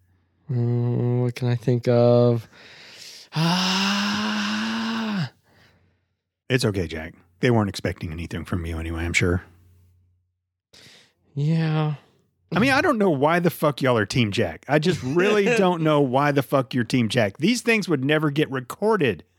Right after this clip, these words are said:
Speaker 2: if it wasn't for me.
Speaker 1: But now I wanna find
Speaker 2: But,
Speaker 1: something.
Speaker 2: but here's what you can do. In a future episode, you can say, "I dedicate this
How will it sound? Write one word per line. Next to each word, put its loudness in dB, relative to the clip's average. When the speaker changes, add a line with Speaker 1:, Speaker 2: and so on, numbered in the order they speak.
Speaker 2:
if -2
it 0
wasn't 0
for -2
me. -4
Speaker 1:
But -8
now -2
I 2
wanna 2
find 0
Speaker 2:
But, 2
Speaker 1:
something. -8
Speaker 2:
but 2
here's 2
what 0
you 2
can 2
do. 2
In 2
a 2
future 0
episode, 0
you 0
can -2
say, 0
"I 0
dedicate 0
this 0